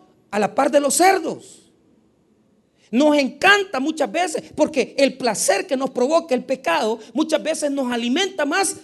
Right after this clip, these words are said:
que la presencia de Dios si nos arrepentimos. Entonces la muchacha, "¿Y qué estás haciendo ahorita?". "Oiga, trabajo en un bar", imagina. "Mis turnos son de seis de la tarde, salgo a las dos de la mañana".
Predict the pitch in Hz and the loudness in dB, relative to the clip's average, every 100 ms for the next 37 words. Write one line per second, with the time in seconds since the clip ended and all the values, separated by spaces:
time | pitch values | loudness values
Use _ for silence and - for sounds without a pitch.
0 | - 269 262 254 240 254 254 254 220 196 | -4 0 0 -2 -4 -2 -2 -4 -4 -4
1 | 294 - 240 214 202 196 196 170 339 381 | -4 -4 -6 -6 -6 -6 -6 -6 -6 -6
2 | 480 _ _ _ _ _ _ _ _ _ | -12 _ _ _ _ _ _ _ _ _
3 | _ _ _ _ _ - 185 208 240 254 | _ _ _ _ _ -12 -10 -6 0 0
4 | 254 254 269 - 190 220 220 233 220 233 | 0 -2 -4 -4 -4 -4 -2 -4 -2 -2
5 | 226 311 165 - _ _ _ 190 220 151 | -2 -4 -12 -18 _ _ _ 2 2 2
6 | - - _ _ - 156 156 226 233 226 | -12 -20 _ _ -6 -2 0 0 0 -2
7 | 196 214 196 202 185 120 - _ 135 120 | -2 -2 0 -2 -4 -10 -20 _ -20 -16
8 | 143 196 180 _ _ _ _ _ _ _ | -14 -16 -20 _ _ _ _ _ _ _
9 | _ _ _ _ _ _ _ _ _ _ | _ _ _ _ _ _ _ _ _ _
10 | _ _ _ - 185 - 233 233 226 - | _ _ _ -4 -4 -2 -4 -2 -4 -2
11 | 254 233 190 240 247 214 190 - 247 240 | -2 -2 -2 -2 -2 -6 -6 -4 -4 -4
12 | 220 220 214 208 190 175 214 196 180 165 | -4 -4 -2 -2 -4 -6 -8 -8 -8 -8
13 | 170 135 | -8 -10